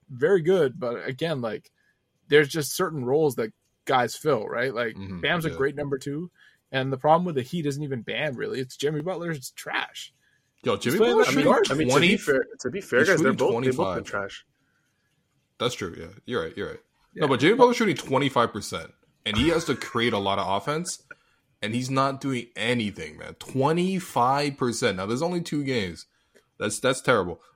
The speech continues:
Speaker 2: Um, I, by the way, the, the one thing with the Heat that just doesn't get mentioned enough is how old this team is. Like, how many times I, I'm just, like, looking at these lineups, and I'm like, "Yo, there's, like, four thirty-year-olds in a, in a line." Like, Trevor Ariza's thirty-five, Bjelica's thirty-three,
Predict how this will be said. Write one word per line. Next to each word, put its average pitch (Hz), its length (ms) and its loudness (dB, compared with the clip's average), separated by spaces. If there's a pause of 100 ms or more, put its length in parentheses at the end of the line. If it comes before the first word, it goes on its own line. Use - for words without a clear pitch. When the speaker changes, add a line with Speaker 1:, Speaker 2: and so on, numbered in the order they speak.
Speaker 2:
Um, 92 440 -2
I, 113 120 -2
by 175 160 4
the 233 80 4
way, 170 60 4
the, 139 160 4
the 139 180 0
one 160 140 2
thing 339 140 -2
with 320 100 0
the 156 60 -2
Heat 180 200 -4
that 113 220 0
just 131 140 -4
doesn't 170 200 0
get 190 120 0
mentioned 117 320 -2
enough 175 160 -4
is 117 120 -2
how 117 180 0
old 95 280 -4
this 117 140 -6
team 101 260 -8
is. 151 220 -12 (380)
Like, 127 180 -2
how 175 360 -4
many 254 300 2
times 165 580 -2 (400)
I, 120 100 -4 (100)
I'm 160 160 -4
just, 220 200 -2
like, 226 140 2
looking 143 260 0
at 175 60 -4
these 156 140 -2
lineups, 127 300 -2
and 104 80 -4
I'm 104 140 -4
like, 95 240 -6
"Yo, 101 240 -2
there's, 117 280 -4
like, 185 140 -2
four 123 720 0
thirty-year-olds 101 680 -2 (480)
in 117 100 -2
a, 107 180 -4
in 113 120 0
a 95 80 -4
line." 85 360 -6
Like, 80 180 -14
Trevor 123 240 0
Ariza's 120 300 -2
thirty-five, 98 580 -2 (460)
Bjelica's 117 460 0
thirty-three, 117 800 0